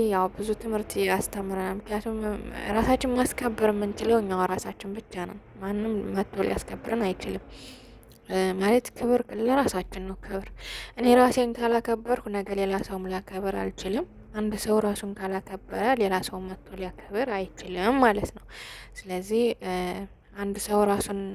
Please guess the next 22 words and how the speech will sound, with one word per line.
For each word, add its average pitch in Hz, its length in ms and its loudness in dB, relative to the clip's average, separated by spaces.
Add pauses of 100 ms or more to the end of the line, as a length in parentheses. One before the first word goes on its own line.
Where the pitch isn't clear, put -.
አላከብር 196 560 -4
ሲል 254 280 -6
ለዛ 208 240 4 (120)
ሰው 196 200 -2
ያለን፣ 202 420 2 (720)
እ፣ 175 100 -6 (140)
ለ-፣ 214 300 4
ለራሱም 233 640 4
ክብር 226 260 0
ሳይሰጥ 220 380 -2
ደግሞ፣ 202 280 -6 (300)
እ፣ 185 120 -8 (480)
ለሰውም 202 360 -2
ደግሞ 190 220 -4
ክብር 202 280 -2
የማይሰጥ 190 420 -8
ሰው 269 160 4
አለ። 202 180 6 (1120)
ያ 208 180 2
ማለት፣ 214 380 6 (640)
እ፣ 190 140 0 (460)
እንደዛ 220 300 4